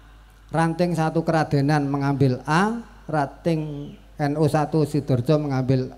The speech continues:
A, ranting satu Purworejo mengambil B. Tadi C tidak diambil.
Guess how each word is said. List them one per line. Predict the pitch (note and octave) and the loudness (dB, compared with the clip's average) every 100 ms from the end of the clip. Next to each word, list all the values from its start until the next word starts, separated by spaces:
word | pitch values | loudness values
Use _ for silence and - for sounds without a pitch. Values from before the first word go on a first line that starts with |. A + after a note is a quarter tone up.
| - | -16
A, | - B2 G#2+ G2 - - - - - | -8 -6 -6 -10 -20 -20 -20 -20 -8
ranting | C3+ D3 C#3+ | 0 0 0
satu | D3 D3+ C#3+ C#3+ | -2 -2 -2 -2
Purworejo | D3 D3 E3+ E3 E3 C#3+ C#3 C#3+ | 2 2 2 4 4 4 2 -4
mengambil | C#3 C3 C3 B2+ | -4 -2 0 0
B. | A#2+ - B2 A2+ | -2 -2 -2 -2
Tadi | C#3 E3 E3 - | -2 -2 -2 4
C | G3 | 4
tidak | F3+ D3 C#3 | 4 0 -2
diambil. | C#3+ C3+ A#2+ A#2 | -4 -2 -2 -4